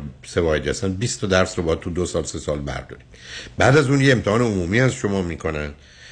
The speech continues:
که شما اون امتحان رو باید بگذرونید، یعنی نشون بدید دانایی و اطلاعات لازم رو تو این رشته دارید. یعنی درست فرض کنید من خودم که دکترامو در امریکا گرفتم، من در دکترای جامعه شناسیم رو، من درس‌هایی رو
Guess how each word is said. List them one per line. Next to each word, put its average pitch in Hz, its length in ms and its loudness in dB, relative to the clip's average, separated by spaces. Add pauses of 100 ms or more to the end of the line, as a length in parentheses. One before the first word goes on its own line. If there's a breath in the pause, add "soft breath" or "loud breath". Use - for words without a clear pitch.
(120)
که 101 100 -4
شما 98 240 0
اون 117 200 2
امتحان 95 360 2
رو 113 60 8
باید 98 200 4
بگذرونید، 78 640 -2
یعنی 87 180 0
نشون 95 400 0
بدید 73 300 -4
دانایی 78 560 0
و 73 80 -2
اطلاعات 85 560 -2
لازم 78 440 0
رو 73 120 -4
تو 80 120 -6
این 87 140 -2
رشته 82 280 -2
دارید. 80 360 -2 (540 loud breath)
یعنی 90 140 2
درست 98 200 4
فرض 107 160 6
کنید 90 180 4
من 95 120 4
خودم 101 260 4
که 87 80 2
دکترامو 82 460 0
در 78 200 2
امریکا 78 380 -2
گرفتم، 80 540 2 (400 loud breath)
من 90 140 4
در 82 180 6 (300)
دکترای 80 380 2
جامعه 78 380 2
شناسیم 78 560 0
رو، 117 340 4 (400 loud breath)
من 90 420 4 (800)
درس‌هایی 95 640 4
رو 73 260 -2